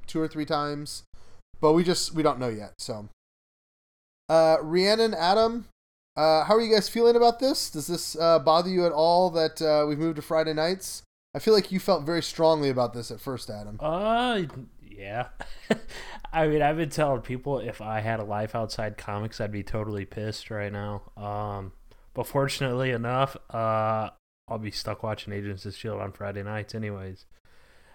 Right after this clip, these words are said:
Speaker 2: I, I don't know. It just seems, uh, have they, I, I mean,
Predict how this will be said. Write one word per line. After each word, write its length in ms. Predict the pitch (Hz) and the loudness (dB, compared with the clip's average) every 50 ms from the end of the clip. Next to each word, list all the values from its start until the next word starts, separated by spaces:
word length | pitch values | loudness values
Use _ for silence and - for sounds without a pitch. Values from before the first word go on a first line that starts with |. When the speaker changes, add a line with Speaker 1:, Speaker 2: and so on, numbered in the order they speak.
| _ - | _ -12
Speaker 2:
I, 260 | 135 139 143 135 147 | -10 -8 -6 -4 -4
I 20 | 165 | -2
don't 160 | 180 175 170 | -2 -2 -2
know. 100 | 175 165 | 0 0
It 140 | 143 131 131 | -2 -2 -4
just 220 | - 147 143 - | -6 -8 -8 -6
seems, 460 | - 156 151 151 147 135 117 113 - - _ _ _ _ _ _ _ _ _ _ - - | -6 -6 -4 -4 -6 -6 -8 -12 -16 -20 _ _ _ _ _ _ _ _ _ _ -20 -18
uh, 380 | 87 87 87 87 - - - - - - - - - - - - - - - - - - - - - - _ - | -16 -16 -16 -16 -16 -16 -16 -14 -14 -14 -14 -14 -16 -16 -18 -20 -20 -20 -20 -20 -20 -20 -20 -20 -20 -20 _ -10
have 240 | - 131 123 120 117 | -4 -4 -4 -2 -2
they, 200 | 123 123 120 117 | -2 0 0 0
I, 360 | 110 113 120 127 113 - 120 | 0 -2 -2 -2 -4 -4 -6
I 40 | 120 | -6
mean, 360 | 117 117 117 110 107 104 87 | -4 -4 -4 -6 -6 -8 -10